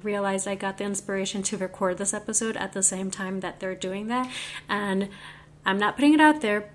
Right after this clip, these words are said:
but we are putting it out there that they're not knocking on my door, that they are going to other neighbors' homes before they come to mine so that I can complete this episode. So, um, hi, I am Anna Munoz. I am,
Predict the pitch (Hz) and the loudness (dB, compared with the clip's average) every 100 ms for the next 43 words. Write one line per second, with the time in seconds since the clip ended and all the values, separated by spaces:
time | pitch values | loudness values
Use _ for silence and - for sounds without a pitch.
0 | - - 240 - - - 220 190 190 233 | -8 0 2 0 -12 -12 -4 -4 -2 2
1 | 247 254 226 214 208 202 185 190 180 180 | 4 4 2 0 -4 -2 -4 -4 -2 0
2 | 214 - 214 220 202 202 202 202 190 190 | 0 2 -2 -2 -4 -2 -4 -4 -2 -2
3 | 233 240 - - - 185 202 196 196 190 | -2 -4 -12 -14 -6 -4 -2 0 0 -2
4 | 190 196 196 190 214 196 196 196 196 190 | 0 -2 -2 -4 -6 -4 -2 -2 0 -2
5 | 196 196 196 208 190 208 240 233 190 196 | 0 -2 -2 -4 -2 2 2 0 -4 -2
6 | 185 185 185 196 185 - 190 180 196 233 | -2 -2 -4 -4 -4 -4 -4 -2 0 0
7 | 233 185 180 180 - 190 175 180 175 180 | 0 -4 -6 -2 -4 -4 -4 -4 -4 -6
8 | - - 190 - - - - - - - | -6 -8 -10 -6 2 2 2 -8 -4 0
9 | 226 220 226 220 - - - - - - | 2 2 0 -4 -18 -20 -20 -8 -8 4
10 | 247 311 330 - 214 240 262 269 - 220 | 8 8 6 6 6 8 6 4 4 4
11 | 220 233 214 214 220 220 - 196 202 220 | 8 6 6 4 6 4 4 6 6 6
12 | 226 - 208 202 208 220 | 4 2 4 4 6 4